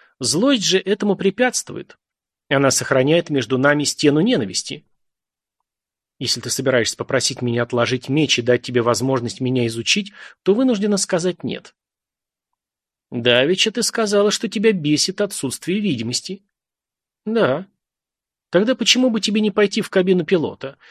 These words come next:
Там есть смотровое окно». «Ну», она вспоминает наставление Дженнера,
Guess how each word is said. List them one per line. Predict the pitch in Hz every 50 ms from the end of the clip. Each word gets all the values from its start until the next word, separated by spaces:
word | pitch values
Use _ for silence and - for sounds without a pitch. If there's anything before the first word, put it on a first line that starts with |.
| - _ _
Там | - 123 120
есть | 123 120 127 123 -
смотровое | - 139 135 135 - 139 139 139 143 156 208
окно». | 214 - - 131 135 175 - _ _ _ _ _ _ _ _ _ _ _ _ _ _ _ _ _ _ _ _ _ _ _ _ _
«Ну», | - 123 123 131 131 127 120 117 107 92 85 85 - _ 123 - _ _ _ -
она | 139 135 123 -
вспоминает | - - 131 131 127 123 113 113
наставление | - 131 - - - 131 123 123 127 123 123 117
Дженнера, | 104 104 123 143 175 185 151 123 120